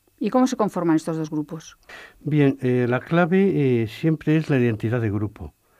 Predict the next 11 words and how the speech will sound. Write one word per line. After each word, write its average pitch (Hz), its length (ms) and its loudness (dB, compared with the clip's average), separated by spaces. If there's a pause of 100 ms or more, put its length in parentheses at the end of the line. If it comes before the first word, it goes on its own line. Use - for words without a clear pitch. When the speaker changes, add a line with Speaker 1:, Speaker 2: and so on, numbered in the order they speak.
(260)
Speaker 2:
La 131 100 0
identidad 131 480 0
tiene 151 280 0
la 135 80 -2
capacidad 123 520 -2
de 123 80 0
unir, 151 280 2
pero 113 200 -4
también 113 440 -2
de 110 80 -4
desunir. 95 480 -6